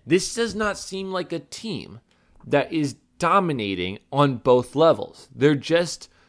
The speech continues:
somehow getting wins. And until they play a team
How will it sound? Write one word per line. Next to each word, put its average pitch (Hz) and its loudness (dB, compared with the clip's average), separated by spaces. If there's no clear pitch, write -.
somehow 143 -2
getting 127 2
wins. 113 0
And 143 -2
until 151 -6
they 220 0
play 202 -2
a 185 -2
team 123 -10